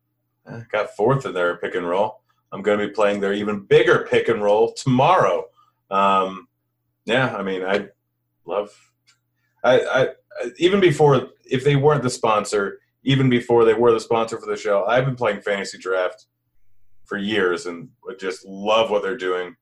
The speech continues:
It's my favorite format. And the thirty-seven hundred where you can only enter forty-five times, only twenty-five dollar entry.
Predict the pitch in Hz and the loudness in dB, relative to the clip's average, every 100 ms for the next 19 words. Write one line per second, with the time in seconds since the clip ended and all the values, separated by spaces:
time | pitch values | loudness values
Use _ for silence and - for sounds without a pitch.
0 | _ _ _ 92 90 117 110 107 - 107 | _ _ _ -6 0 2 2 0 -4 -2
1 | 101 98 92 - _ _ _ _ _ _ | 0 0 -4 -6 _ _ _ _ _ _
2 | 98 95 92 113 107 110 104 98 101 98 | -12 -12 -4 -4 -4 -4 -4 -4 -6 -6
3 | 95 90 92 90 90 92 92 90 90 78 | -8 -2 -2 -2 -10 -10 -8 -6 -8 -12
4 | _ _ - 101 107 95 104 101 98 101 | _ _ -12 -10 -8 -8 -6 -6 -2 -2
5 | 92 98 92 92 92 92 98 95 92 95 | -2 -4 -6 -4 -6 -6 -8 -8 -6 -4
6 | 92 92 90 87 92 92 | -4 -4 -4 -8 -10 -10